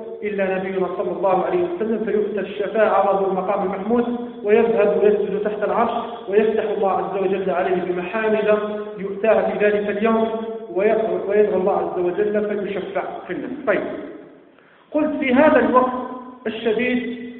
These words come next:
قال نبينا صلى الله عليه وسلم أنه لا ظل إلا ظل الله سبحانه وتعالى. قال سبعة، سبعة أصناف، الإنسان إذا تصور هذا يحرص أن يكون واحدا من هؤلاء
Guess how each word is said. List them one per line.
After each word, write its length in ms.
قال 180
نبينا 480
صلى 80
الله 240
عليه 100
وسلم 220
أنه 420
لا 220
ظل 400
إلا 160
ظل 320
الله 160
سبحانه 340
وتعالى. 340
قال 120
سبعة، 460
سبعة 220
أصناف، 280
الإنسان 360
إذا 200
تصور 320
هذا 300
يحرص 480
أن 180
يكون 300
واحدا 460
من 200
هؤلاء 540